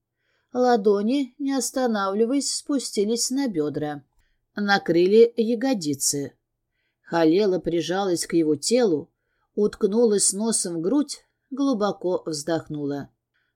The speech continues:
«А знаешь, это возбуждает».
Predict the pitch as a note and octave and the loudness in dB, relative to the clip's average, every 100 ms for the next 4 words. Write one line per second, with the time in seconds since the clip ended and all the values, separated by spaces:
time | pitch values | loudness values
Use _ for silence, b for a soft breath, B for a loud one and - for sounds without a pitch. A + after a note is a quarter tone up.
0 | - C#4+ B3+ B3 B3 B3+ D#4 - - - | -4 -2 -2 0 0 2 0 -4 -14 -18
1 | _ _ A3+ A3+ A3 B3+ B3+ B3 C4 D#4 | _ _ 0 0 0 -2 -2 -4 -4 -4
2 | C4 E3+ D3 D3 D#3+ _ | -4 -4 -2 -2 -4 _